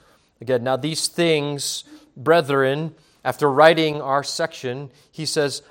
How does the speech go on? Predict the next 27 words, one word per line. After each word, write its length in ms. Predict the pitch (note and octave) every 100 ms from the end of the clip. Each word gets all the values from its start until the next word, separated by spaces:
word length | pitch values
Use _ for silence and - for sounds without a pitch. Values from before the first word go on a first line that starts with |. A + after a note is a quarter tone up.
| -
"I 160 | D#3+
have 220 | D#3+ E3+
figuratively 680 | - D#3+ D3 D3+ C#3+ C#3 C#3+
applied 520 | C#3 C3+ E3 D#3+ D#3+ -
to 100 | D3+
myself 760 | C3+ B2+ - - F3 F3 - - _ _
and 320 | D#3 F3 G3+ G3
Apollos 880 | E3 - - F#3 D#3+ D3+ - - -
for 360 | - D#3 C#3+ C3+
your 280 | C3 C3+
sake." 420 | C3+ - E3+ A2 -
So 220 | - D3+
he's 320 | F#3 D#3+ - _ _ -
clearly 420 | G3+ C4 G#3+ D#3
using 380 | D3+ G3+ F3 E3
himself 720 | C#3 - - G3+ A3 G#3+ - _ _ -
and 340 | E3+ E3 D#3+
Apollos 760 | E3+ - - G3 G3 G3+ - -
and, 320 | D3+ C#3+ B2 - - _ _ -
uh, 120 | G#2 -
and, 260 | C#3+ C#3
and 180 | C3+ C#3
the 60 | C#3
other 460 | C3 D3 D#3+ G3
leaders 440 | F3 F3+ F3+ F3+ E3+
and 80 |
pastors 540 | D#3+ E3 D#3+ D3+ C#3